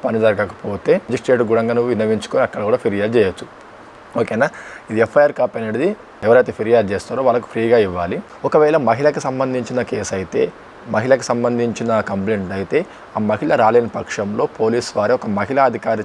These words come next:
చేత, ఆ, ఆమె కోరుకున్న చోటుకు, అంటే ఆమె ఇంటికి కావచ్చు, ఒక ప్రదేశానికి కావచ్చు, లేక ఒక పేరు పొందిన విద్యావేత్త దగ్గరికి, ఆ, పిలిపించుకోవచ్చు.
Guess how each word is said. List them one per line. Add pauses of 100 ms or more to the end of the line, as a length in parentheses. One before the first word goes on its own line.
(120)
చేత, (720)
ఆ, (220)
ఆమె
కోరుకున్న
చోటుకు,
అంటే
ఆమె
ఇంటికి
కావచ్చు,
ఒక
ప్రదేశానికి
కావచ్చు,
లేక
ఒక (420)
పేరు
పొందిన
విద్యావేత్త
దగ్గరికి, (260)
ఆ,
పిలిపించుకోవచ్చు.